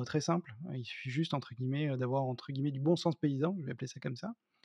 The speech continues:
Heu, du moment où vous commencez à faire de l'argent avec, ben, dites-vous <laughs> que vous avez déjà, heu, franchi la frontière, <laughs> d'une certaine manière,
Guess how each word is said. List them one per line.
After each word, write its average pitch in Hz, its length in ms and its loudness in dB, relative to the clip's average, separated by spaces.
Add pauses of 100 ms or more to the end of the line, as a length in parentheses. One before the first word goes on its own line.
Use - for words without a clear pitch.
(520)
Heu, 139 800 4
du 135 140 4
moment 175 280 12
où 175 60 8
vous 143 100 4
commencez 151 260 6
à 143 60 6
faire 151 140 4
de 139 80 6
l'argent 139 320 6
avec, 147 280 4
ben, 123 120 0
dites-vous 120 300 -2
<laughs> - 40 -4
que - 140 0
vous 160 80 8
avez 147 120 6
déjà, 147 480 8
heu, 123 360 -4
franchi 147 360 2
la 139 80 8
frontière, 190 540 2
<laughs> - 40 4
d'une 147 180 8
certaine 143 320 2
manière, 143 340 2